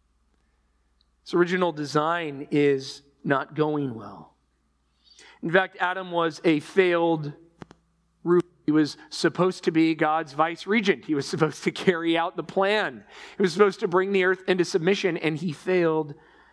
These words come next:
to do that. In fact, this originally good kingdom is so bad that by Genesis six, God says, "I'm gonna start over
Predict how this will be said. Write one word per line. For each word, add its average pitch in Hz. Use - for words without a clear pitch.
to -
do 147
that. 110
In -
fact, 139
this -
originally 156
good 156
kingdom 160
is 143
so 170
bad 160
that 165
by 151
Genesis 160
six, -
God 175
says, 160
"I'm 202
gonna 175
start 185
over 170